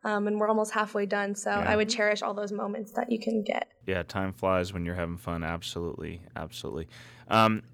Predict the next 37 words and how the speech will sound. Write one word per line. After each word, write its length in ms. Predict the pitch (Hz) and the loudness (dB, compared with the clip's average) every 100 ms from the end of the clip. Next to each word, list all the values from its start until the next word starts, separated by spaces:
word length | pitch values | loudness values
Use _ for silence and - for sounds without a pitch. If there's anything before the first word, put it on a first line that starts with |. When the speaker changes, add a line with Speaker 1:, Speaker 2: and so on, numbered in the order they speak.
| - | -8
Speaker 2:
what, 300 | 113 139 160 - | 4 6 6 2
what 240 | 120 147 | 4 4
final 340 | - 135 156 | 6 4 4
thoughts 340 | 139 135 175 - | 4 4 4 0
do 120 | 120 | 0
you 40 | 101 | 4
guys 200 | 92 - | 4 4
have 240 | 95 87 | 2 4
out 240 | 87 85 | 2 0
there 180 | - 87 | 0 -2
for 520 | 78 - 92 92 90 | -2 -4 -2 2 2
anyone 260 | 101 135 127 | 2 2 2
listening 280 | 123 - 123 | 2 0 -2
to 120 | 107 | -2
the 40 | |
podcast? 600 | 110 104 104 110 101 101 - | 2 2 2 2 2 2 -2
You 80 | |
know, 60 | 92 | -2
parents 420 | - 113 113 104 104 | 0 0 0 0 2
are 40 | |
out 200 | 95 - | 2 4
there, 160 | 98 90 | 2 2
community 320 | - 101 101 | 0 0 2
members, 280 | 95 92 - | 0 0 -2
students. 520 | - 110 95 92 - - - - - | 0 2 2 -2 -8 -16 -20 -20 -4
What 260 | - 127 - | 4 6 6
do 80 | |
you 120 | 117 110 | 2 4
want 260 | 107 104 | 2 0
to 160 | - 95 | 0 0
share 500 | - 104 95 90 85 | 2 4 4 4 2
as 200 | 85 82 | 0 -2
your 120 | 82 | -6
final 300 | 78 92 92 85 | -4 -2 -2 -2
thoughts 360 | 87 82 - | 0 0 -2
for 240 | - - 80 | -12 -10 -8
today? 520 | - 73 71 65 | -8 -6 -4 -6